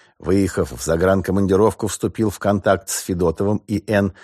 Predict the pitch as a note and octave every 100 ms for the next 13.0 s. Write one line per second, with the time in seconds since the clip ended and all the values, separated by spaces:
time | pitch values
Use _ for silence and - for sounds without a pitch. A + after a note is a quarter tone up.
0 | - _ - F#2+ G#2+ A2 G#2+ - G2 -
1 | A2+ A#2+ A2+ E2+ G2 F#2 F#2 - G#2+ -
2 | G#2 G2+ A2 C2+ A#1+ A1+ - - _ C#2+
3 | C#2 E2 G2 G#2 G2+ G2+ G2 E2 - D2
4 | G#2+ - E2 F2+ - E2 D2 D#2 D#2 E2
5 | D#2 D2 D#2+ D#2 B1+ - - _ _ _
6 | _ _ D#2+ F2 A2+ B2 C3 - B2+ A#2
7 | A#2 - B2+ A#2 A#2 G#2 G#2+ G#2+ - A2+
8 | G#2+ A2 A2+ A2 - G#2 G2 G#2+ G#2+ F2
9 | G#2 - B2 A2+ A2 G#2 G#2 F2+ F#2+ G2+
10 | - G2 - F#2 D#2+ G2+ G2 - - G#2+
11 | F#2 F#2 F2 - D#2+ - D#2 D#2 D#2 D#2
12 | D#2+ E2 D2+ D2 F2+ F#2 C#2 - - -